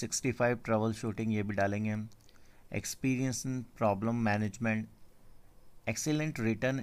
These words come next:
and oral communication skills with clients and management as well as people skills, ability to work with deadlines and complete task on time, takes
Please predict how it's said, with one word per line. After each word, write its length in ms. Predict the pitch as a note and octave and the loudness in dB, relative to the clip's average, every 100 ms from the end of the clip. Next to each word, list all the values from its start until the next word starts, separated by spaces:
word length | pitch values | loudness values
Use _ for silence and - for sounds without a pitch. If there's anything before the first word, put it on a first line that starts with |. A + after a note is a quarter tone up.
| A#2+ | -2
and 160 | A#2 G2 | 0 0
oral 240 | G2+ A#2 A2+ | 2 0 0
communication 640 | A#2 A2+ A2+ A#2 A2 B2 A2+ | 2 2 0 -4 -4 -4 -4
skills 360 | - A#2 - G#2+ | -2 -2 -2 -4
with 160 | G#2 - | -6 -2
clients 380 | G#2+ G#2 A2 - | 2 2 0 -2
and 160 | A2+ G#2 | -4 0
management 600 | F#2+ G2+ G2 A2 A2 G#2+ G2+ | 0 0 -2 0 0 0 -4
as 120 | F#2+ G2+ | -4 -2
well 140 | G#2 G#2 | 0 0
as 160 | G2 - - - - - - - - - | -4 -10 -20 -20 -20 -20 -20 -20 -14 -2
people 340 | A2+ A2+ A2+ | -2 0 0
skills, 380 | A2 - A2 - - - - - - | 0 -2 -2 -4 -14 -20 -20 -14 -2
ability 560 | G#2+ G#2 B2 B2 C3+ A#2+ | 0 2 0 0 -2 -2
to 140 | C3+ A2+ | -2 0
work 240 | G#2+ A2+ A2 | 0 0 0
with 160 | A2 A2 - G#2 G2+ | -2 -2 -10 -2 0
deadlines 560 | G#2 G#2+ A2 A2+ A2 - | 2 4 4 4 0 -2
and 200 | A2 A2 | -4 -2
complete 440 | G#2 F#2 A#2+ A2 | -2 -2 -4 -2
task 300 | A2+ G#2 - | 2 2 2
on 140 | G#2+ G#2 | -2 0
time, 280 | G2+ F#2 F2+ E2 - - - - - - - - - - - - - - | 2 0 0 -6 -14 -18 -18 -20 -20 -20 -20 -20 -20 -20 -20 -20 -16 2
takes 340 | A#2 A#2 - | 2 2 -6